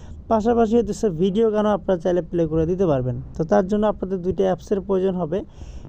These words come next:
অ্যাপ দুটো আপনারা হইতেছে ফ্রিতেই ডাউনলোড করতে পারবেন। কোথায় থেকে কীভাবে ডাউনলোড করবেন, ফুল প্রসেসটা থাকবে আজকের এই ভিডিওতে। আশা করি ভিডিওটা অনেকটাই আপনাদের ভালো লাগবে। যদিও ভিডিওটা একটু লং হয়, সবাই স্কিপ করবেন না, ফুল ভিডিওটাই হইতেছে আপনারা দেখবেন।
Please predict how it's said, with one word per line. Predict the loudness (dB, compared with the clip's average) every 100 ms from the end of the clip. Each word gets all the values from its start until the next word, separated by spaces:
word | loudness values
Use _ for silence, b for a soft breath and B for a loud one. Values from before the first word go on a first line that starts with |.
| -2
অ্যাপ | 0 2
দুটো | 2 4 6
আপনারা | 4 4 4
হইতেছে | 4 4 2
ফ্রিতেই | 0 2 2 4 4
ডাউনলোড | 6 4 4 2
করতে | 2 4 4
পারবেন। | 4 2 0 -2
কোথায় | -2 2 2
থেকে | 4 2
কীভাবে | 2 2 2 4 4
ডাউনলোড | 4 4 4 2 2
করবেন, | 0 2 0 -2
ফুল | 0 0 0
প্রসেসটা | -2 0 -2 0 2
থাকবে | 4 4
আজকের | 2 2 0
এই | 2
ভিডিওতে। | 2 2 0 0 -6 -6 B B B B B -4
আশা | 2 4
করি | 6
ভিডিওটা | 6 6 6 6
অনেকটাই | 4 2 2
আপনাদের | 2 0 -2
ভালো | 0 4 6
লাগবে। | 6 2 0
যদিও | 0 4 4
ভিডিওটা | 4 4 6
একটু | 4 4
লং | 4 4 4
হয়, | 2 2
সবাই | 2 0 0 B B B B -8
স্কিপ | -4 0 0 4
করবেন | 4 4 4
না, | 2
ফুল | 0 2 4
ভিডিওটাই | 6 6 6 6
হইতেছে | 6 4 2
আপনারা | 2 2 2
দেখবেন। | 4 2 0 -4